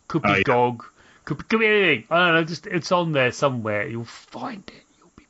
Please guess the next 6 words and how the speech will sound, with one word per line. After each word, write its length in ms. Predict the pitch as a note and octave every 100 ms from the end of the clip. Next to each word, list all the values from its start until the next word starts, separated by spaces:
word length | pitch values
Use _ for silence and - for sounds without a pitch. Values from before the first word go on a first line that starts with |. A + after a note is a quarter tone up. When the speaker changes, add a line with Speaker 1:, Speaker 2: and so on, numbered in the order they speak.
| _
Speaker 1:
fine." 540 | - - - - - B2+
Speaker 2:
<laughs> 60 | - - - - - -
Speaker 1:
Um, 800 | D3+ C#3+ C#3+ C#3+ C#3+ C#3 C#3+ C3
but, 380 | - C#3+ F#3 -
uh, 360 | D3+ C#3 C3 C#3 D#3+
yeah. 360 | D#3 C#3+ C3